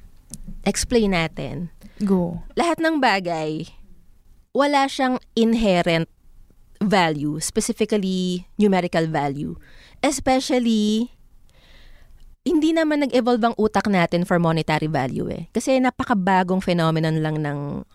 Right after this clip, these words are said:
Speaker 1: money sa human history. So, halimbawa, pencil. Meron siyang utility. Yung value niya na utility, yes, yun talaga siya. Pero hindi siya inherently five pesos,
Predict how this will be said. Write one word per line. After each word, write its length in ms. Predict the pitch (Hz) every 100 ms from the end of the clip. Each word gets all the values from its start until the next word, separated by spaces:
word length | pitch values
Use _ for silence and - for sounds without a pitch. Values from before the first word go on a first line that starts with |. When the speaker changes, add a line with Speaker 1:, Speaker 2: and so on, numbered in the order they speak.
| _
Speaker 1:
money 680 | - 196 175 165 160 165 202
sa 140 | -
human 360 | 214 185 185 175
history. 680 | 175 156 - 156 151 151 175 208 - - - -
So, 220 | - - 226 220 208 202 202 202
halimbawa, 680 | 240 240 220 214 190 170 - - - - -
pencil. 720 | - 214 202 208 175 165 165 170 - 196 - - - - - _ -
Meron 260 | 311 370
siyang 220 | 415 415 349
utility. 960 | 277 - 254 196 170 - 214 185 170 180
Yung 180 | 240 262
value 380 | 226 240 233 254
niya 220 | 254 233
na 160 | 226 214
utility, 960 | 208 - 220 196 196 185 175 170 165 -
yes, 320 | 226 339 349
yun 120 | 285
talaga 300 | 415 226 180
siya. 380 | 160 - 180 165 - - - _
Pero 300 | 330 339 320
hindi 280 | 339 294
siya 200 | 294 311
inherently 840 | - 269 233 240 214 214 214 214 190
five 380 | - 165 165 -
pesos, 840 | 180 190 - 175 165 170 - -